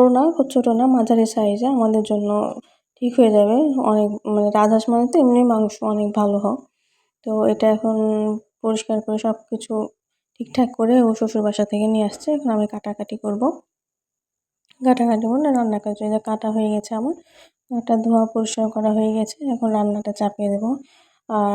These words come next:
রাজহাঁসটা কীভাবে রান্না করবো সেই রেসিপি তো দিচ্ছি আপনাদেরকে। এই যে আলুগুলো দিব, আর যে পেঁয়াজ কাটা হয়ে গেছে।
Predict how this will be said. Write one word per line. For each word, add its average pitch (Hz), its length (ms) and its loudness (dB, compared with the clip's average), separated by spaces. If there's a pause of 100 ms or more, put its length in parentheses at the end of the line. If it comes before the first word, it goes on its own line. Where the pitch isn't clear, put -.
রাজহাঁসটা 220 640 0 (220)
কীভাবে 226 360 0
রান্না 214 280 0
করবো 214 280 -6
সেই 226 180 -4
রেসিপি 220 340 -4
তো 214 140 -6
দিচ্ছি 214 380 -6
আপনাদেরকে। 208 500 -4 (1040)
এই 254 120 4
যে 240 120 4
আলুগুলো 214 480 2
দিব, 208 220 -2 (680)
আর 220 200 -2
যে 214 100 -2
পেঁয়াজ 226 320 0
কাটা 214 260 -2
হয়ে 208 200 4
গেছে। 208 280 -2